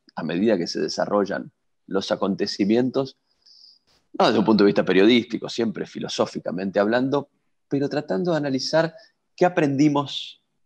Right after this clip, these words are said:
o qué estamos aprendiendo de la condición humana, de nosotros mismos, a través de la pandemia. No, no cuáles son las lecciones morales, eh, espirituales que la pandemia nos deja, sino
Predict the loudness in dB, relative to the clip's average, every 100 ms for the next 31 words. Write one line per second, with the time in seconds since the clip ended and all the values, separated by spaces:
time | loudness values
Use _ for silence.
0 | -12 -4 -4 0 0 0 -2 -2 -2 2
1 | 2 2 0 -4 -6 -10 -2 0 2 0
2 | -2 -4 -6 -4 -4 -4 -4 -4 -2 0
3 | 0 -2 -4 -2 -2 -2 -2 -2 -4 -8
4 | _ _ _ -2 2 2 2 0 -8 -16
5 | -8 -2 -2 -2 -2 -4 -6 -6 -6 -6
6 | -6 -6 -2 -2 -4 -4 -4 -6 -10 -8
7 | -4 2 2 0 -8 -16 _ -20 -20 -20
8 | _ -20 _ -2 0 2 2 0 -4 -8
9 | -16 -16 -18 -16 -14 -12 -12 -12 -14 -6
10 | 0 0 2 2 4 2 2 0 0 0
11 | 0 0 -2 -4 -4 -4 0 -2 -4